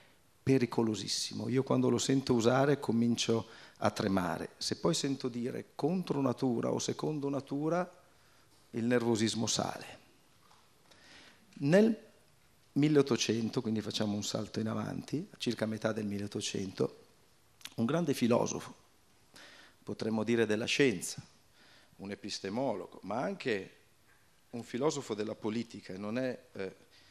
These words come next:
non è secondario sottolineare questo, così come non era secondario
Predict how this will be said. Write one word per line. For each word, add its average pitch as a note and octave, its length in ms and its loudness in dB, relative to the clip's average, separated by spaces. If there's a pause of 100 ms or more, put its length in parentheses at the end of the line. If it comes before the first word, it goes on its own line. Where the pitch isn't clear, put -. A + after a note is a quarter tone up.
(300)
non A2 400 -8
è A#2 400 -4
secondario G#2+ 800 -2
sottolineare G#2 840 -6
questo, C3+ 400 -4
così A#2 300 -8
come A2 320 -4
non G#2 160 -2
era A#2+ 160 0
secondario A2 840 2